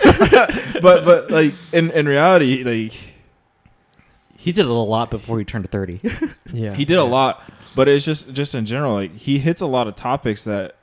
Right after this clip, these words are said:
Speaker 1: average humans, like, question.
Speaker 3: Yeah.
Speaker 1: And that, that's, that's kinda where I, I see where you're going, because even though he, he did dress a certain way, he did, like, act a certain way,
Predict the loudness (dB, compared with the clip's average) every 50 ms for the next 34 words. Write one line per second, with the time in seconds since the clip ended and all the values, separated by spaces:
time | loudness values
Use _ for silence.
0 | _ -8 -4 -4 -2 0 -2 -2 -2 -4 -8 -14 -14 -16 -10 -4 -4 -4 -2 -2
1 | -4 -6 -6 -8 -10 -12 -12 -12 _ -8 -8 -8 -6 -8 -10 -12 -12 -14 -16 -18
2 | -20 _ _ _ _ _ -6 -4 -4 -4 -4 -8 -12 -8 -6 -4 -4 -2 -2 -2
3 | -2 -2 -4 -6 -8 -14 -14 _ _ _ _ _ _ _ _ _ _ 0 0 0
4 | 0 0 2 4 6 6 6 6 6 2 0 -2 -4 -6 -6 -2 -2 0 0 2
5 | 2 2 0 2 2 2 2 2 0 0 -4 -6 -6 -4 -4 -2 -2 -2 -4 -8
6 | -12 -16 _ _ _ _ _ _ -4 -4 -4 -2 -2 -2 -2 -2 -2 -2 -6 -6
7 | -6 -6 -8 -8 -12 _ -12 -8 -4 -4 -4 -4 -4 -6 -6 -6 -6 -8 -10 -8
8 | -6 -6 -6 -6 -8 -10 -8 -6 -6 -6 -6 -6 -8 -8 -4 -4 -4 -4 -4 -6
9 | -8 -8 -8 -10 -10 -8 -10 -8 -10 -12 -12 -8 -8 -8 -8 -8 -8 -6 -6 -8
10 | -8